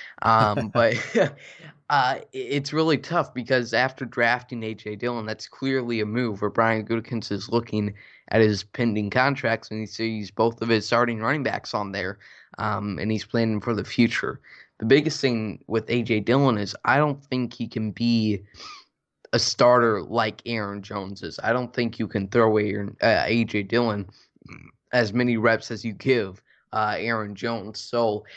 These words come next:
Speaker 1: I would see him, I'd be sh-, shocked if they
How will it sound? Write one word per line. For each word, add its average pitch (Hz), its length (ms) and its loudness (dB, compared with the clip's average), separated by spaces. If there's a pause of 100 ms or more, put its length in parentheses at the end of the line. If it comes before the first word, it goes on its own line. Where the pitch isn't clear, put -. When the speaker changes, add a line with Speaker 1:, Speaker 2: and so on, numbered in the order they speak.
(400)
Speaker 1:
I 160 160 6 (400)
would 139 240 -4
see 143 320 -2
him, 131 260 0
I'd 123 220 0
be 120 140 -6
sh-, - 180 -16 (240)
shocked 110 500 -4
if 101 160 -12
they 104 520 -6